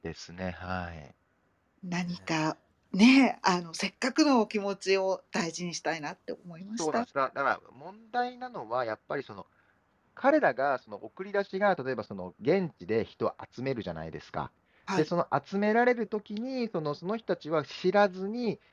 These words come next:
Speaker 1: あ、こんなかかるもんなんだなって入っちゃうような状況が結構あるとは思うので、だから本当はその各国ごとにですよ、各国ごとに送り出しが人材募集する時に、うちはこのぐらいの金額でやりますよ、あなたたちに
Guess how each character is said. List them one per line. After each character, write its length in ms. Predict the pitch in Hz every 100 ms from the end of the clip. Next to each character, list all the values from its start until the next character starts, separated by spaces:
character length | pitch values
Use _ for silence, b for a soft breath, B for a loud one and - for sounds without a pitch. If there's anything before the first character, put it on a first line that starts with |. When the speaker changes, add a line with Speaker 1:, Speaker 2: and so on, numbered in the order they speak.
| b
Speaker 1:
あ、 100 | -
こ 160 | - 139
ん 80 | 156
な 60 |
か 120 | 170
か 100 | 170
る 80 | 196
も 140 | 156 180
ん 80 |
な 100 | 160
ん 60 | 139
だ 100 | 120
な 100 | 165
っ 60 | 202
て 180 | _
入 200 | 113 -
っ 60 | 127 _
ち 100 | 107
ゃ 60 |
う 140 | 98 95
よ 160 | 113
う 20 |
な 220 | 107 104 101
状 280 | 98 104 107
況 200 | 101 110
が 80 |
結 180 | 101 135
構 100 | - -
あ 120 | 123
る 100 | 117
と 120 | 107
は 60 | 90
思 300 | 92 131 110
う 40 |
の 140 | 95 120
で、 340 | 233 226 151 b b b
だ 80 | -
か 40 | 165
ら 40 |
本 220 | 175 175
当 140 | 185 196
は 200 | 226 226
そ 120 | 180
の 180 | 156 139
各 320 | 110 147 127
国 300 | - 123 131
ご 120 | 151
と 140 | 165 110
に 120 | 117
で 100 | 80
す 100 | -
よ、 100 | 71
各 220 | - 123
国 220 | 104 113
ご 140 | 120 135
と 120 | 123
に 300 | 147 175 131 b b
送 240 | 110 123
り 60 | 127
出 120 | 127
し 140 | -
が 160 | 131 131
人 280 | - 117 123
材 120 | 127
募 140 | 131
集 180 | 160 123
す 80 | 110
る 60 |
時 260 | 104 120 117
に、 120 | 135 -
う 100 | 131
ち 200 | - 156
は 160 | 220
こ 160 | 220 139
の 100 | 131
ぐ 140 | 127
ら 80 | 131
い 20 |
の 100 | 127
金 240 | 131 156 147
額 240 | 123 120
で 80 | 104
や 120 | 95
り 120 | 101
ま 120 | 113
す 100 | 120
よ、 160 | 110 110
あ 40 | 120
な 80 |
た 120 | 147 131
た 60 |
ち 100 | -
に 80 | 104